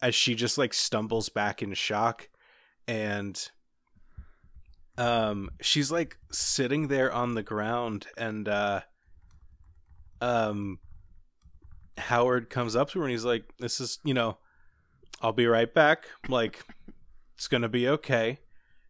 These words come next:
Clearly this is all on him. So, we, you know, we're good now. Uh, it's just the two of us now. Um,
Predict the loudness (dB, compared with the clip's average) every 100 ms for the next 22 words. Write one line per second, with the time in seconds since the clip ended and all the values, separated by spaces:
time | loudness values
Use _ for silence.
0 | _ -2 2 4 4 2 2 0 0 2
1 | 6 6 6 2 0 -2 -2 -4 2 4
2 | 4 -2 -10 -8 0 2 2 2 0 6
3 | 4 4 0 0 -2 -14 -20 -20 -4 -2
4 | 0 -2 -4 -4 -2 4 6 6 2 -2
5 | -4 -4 -6 _ _ _ _ _ _ -6
6 | -2 -2 -2 -6